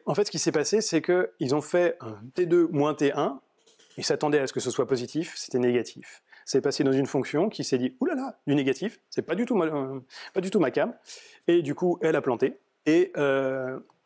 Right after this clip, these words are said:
comme c'était sur, euh, le sélecteur, en fait, de, de serveurs,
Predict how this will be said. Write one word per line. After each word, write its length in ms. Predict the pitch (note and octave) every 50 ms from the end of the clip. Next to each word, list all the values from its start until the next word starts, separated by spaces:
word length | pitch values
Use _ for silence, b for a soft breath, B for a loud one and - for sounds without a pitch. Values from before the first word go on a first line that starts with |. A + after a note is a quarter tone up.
| _ - -
comme 160 | - E3 D#3+
c'était 340 | - - D3 C#3 - D#3+ E3
sur, 260 | D#3+ - - D3 B2+
euh, 360 | B2 A#2+ B2 A#2+ A#2+ A#2+ A#2+
le 320 | C3 C3+ B2+ B2 A#2+ A#2+ A#2
sélecteur, 500 | A2 - E3 D#3+ D3+ D3+ - E3+ E3 D3+
en 80 | C3+
fait, 220 | B2 - C#3+ C3+ B2
de, 340 | A2+ A2+ G#2+ G#2 G#2 G2+ G#2+
de 140 | A#2 A2+ A#2+
serveurs, 600 | A2+ - D#3+ D3+ C#3+ C#3 C#3+ C#3+ C#3 - -